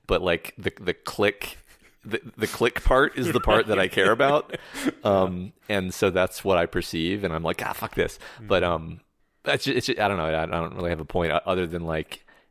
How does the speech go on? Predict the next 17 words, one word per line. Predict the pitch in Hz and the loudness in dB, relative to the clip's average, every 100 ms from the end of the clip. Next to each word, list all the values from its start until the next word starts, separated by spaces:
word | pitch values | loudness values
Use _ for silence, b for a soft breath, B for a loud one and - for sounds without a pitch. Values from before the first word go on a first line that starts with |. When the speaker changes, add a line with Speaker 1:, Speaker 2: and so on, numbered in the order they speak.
| _ | _
Speaker 1:
uh, | 87 78 87 - | -2 0 0 -2
I, | 90 _ _ | -8 _ _
I, | - - | -10 -6
I | 98 | -4
think, | 117 107 | -4 -4
I | 104 | -4
think | 135 | -2
maybe | 117 110 | -2 0
just | 107 - | -2 -2
the | 95 | -2
fact | 98 95 | -2 -2
that | 98 | -4
computers | 87 - 104 95 87 | -10 -6 -4 -2 0
don't | 95 - | 0 0
feel | - 95 107 | -2 0 4
that | 113 117 | 2 2
amazing | 110 120 117 123 117 | 0 -2 -2 -4 -8